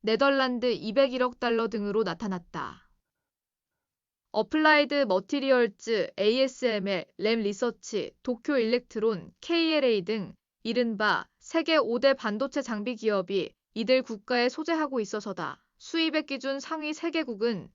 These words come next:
중국 삼백팔십육억 달러, 대만 이백구십팔억 달러,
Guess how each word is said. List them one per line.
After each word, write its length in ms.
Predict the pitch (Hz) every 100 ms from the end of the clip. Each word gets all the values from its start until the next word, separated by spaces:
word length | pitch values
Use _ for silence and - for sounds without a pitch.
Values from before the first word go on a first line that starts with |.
| _ _
중국 340 | - 240 262
삼백팔십육억 1160 | 262 - 339 330 - 339 330 320 226 208 254 247
달러, 400 | 226 196 180 156 - _ _
대만 360 | 220 226 254
이백구십팔억 960 | 202 220 269 - 226 254 - 330 311 302
달러, 420 | 226 190 175 151